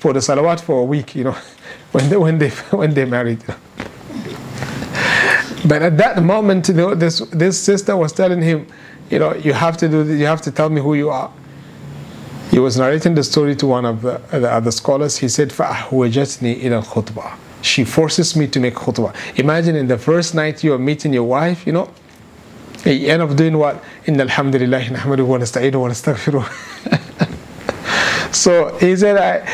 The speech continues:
she, she forces me to make khutbah at that moment, you know. I told her that's a very smart and wise decision. And then he told her what he, what, what he wants and what he doesn't like.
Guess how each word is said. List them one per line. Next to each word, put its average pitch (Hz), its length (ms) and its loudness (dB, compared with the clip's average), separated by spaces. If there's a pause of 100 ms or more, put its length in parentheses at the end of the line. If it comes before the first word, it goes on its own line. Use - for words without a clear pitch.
(120)
she, 175 540 0
she 175 320 0
forces 220 680 0
me 202 160 0
to 165 140 0
make 156 160 0
khutbah 165 600 -2
at 143 180 -2
that 127 180 -2
moment, 107 400 -4
you - 60 -8
know. - 100 -14 (1800)
I 127 140 2
told 175 240 2
her 160 100 2
that's 156 300 2
a 147 80 6
very 160 260 4
smart 143 320 0
and 127 160 0
wise 131 200 0
decision. 180 560 -2 (300)
And 175 220 0
then 180 180 2
he 156 260 0
told 156 240 2
her 139 100 0
what 139 160 -2
he, 123 140 -8
what, - 360 -4
what 147 160 0
he 147 100 0
wants 165 300 2
and 156 180 -2
what 156 160 0
he 156 100 -2
doesn't 143 300 0
like. - 360 -14